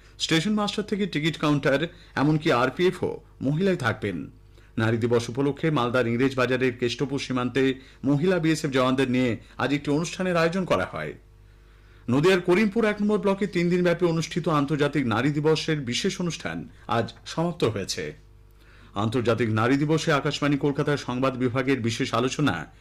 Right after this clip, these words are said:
অর্ধেক আকাশ। দুটি ভাগে বিভক্ত এই অনুষ্ঠানের প্রথম পর্বে, পর্বের অতিথি পদ্মশ্রী পুরস্কারে সম্মানিত শিল্পী মমতা শঙ্কর। দ্বিতীয় পর্যায়ে থাকবেন নারী আন্দোলনের কর্মী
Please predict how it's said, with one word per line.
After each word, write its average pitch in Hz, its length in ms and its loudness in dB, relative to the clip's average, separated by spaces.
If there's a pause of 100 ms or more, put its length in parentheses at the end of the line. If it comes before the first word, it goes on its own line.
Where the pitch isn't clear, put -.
(100)
অর্ধেক 151 440 -2
আকাশ। 82 460 -4 (300)
দুটি 139 260 0
ভাগে 170 280 2
বিভক্ত 156 400 0
এই 151 80 4
অনুষ্ঠানের 139 640 2 (260)
প্রথম 156 280 0
পর্বে, 170 300 0
পর্বের 165 380 2
অতিথি 143 560 2 (200)
পদ্মশ্রী 156 500 0
পুরস্কারে 156 440 0
সম্মানিত 135 460 0
শিল্পী 135 340 -2
মমতা 120 360 0
শঙ্কর। 95 460 -6 (460)
দ্বিতীয় 156 260 2
পর্যায়ে 196 320 0
থাকবেন 151 340 0
নারী 135 260 2
আন্দোলনের 123 460 0
কর্মী 123 420 4